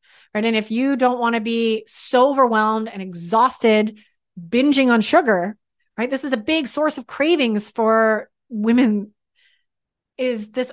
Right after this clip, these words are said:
overdoing. We're overextended, we're burnt out, we're exhausted, and we haven't had time to eat or nourish ourselves. So we're just gonna binge on gingerbread cookies.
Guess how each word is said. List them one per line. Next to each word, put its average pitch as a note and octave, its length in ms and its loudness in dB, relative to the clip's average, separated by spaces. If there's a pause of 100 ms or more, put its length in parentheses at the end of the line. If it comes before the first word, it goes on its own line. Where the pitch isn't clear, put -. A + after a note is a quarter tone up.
overdoing. C#4 680 2
We're B3 160 2
overextended, D4+ 680 0
we're G3+ 140 0
burnt A3+ 320 -2
out, D#4 240 4
we're F#3+ 140 -2
exhausted, C#4 720 2 (420)
and G3+ 200 -4
we G3+ 100 -4
haven't C4 300 0
had B3 180 -2
time C4 380 0
to B3 120 -8
eat C#4+ 260 -4
or G#3 100 -4
nourish A3+ 340 -2
ourselves. C4 600 2
So A3+ 160 -2
we're A3 100 -2
just A3 200 -10
gonna A#3 140 -4
binge G#3 340 -2
on G3+ 240 -2
gingerbread F#3 380 -4
cookies. - 460 -16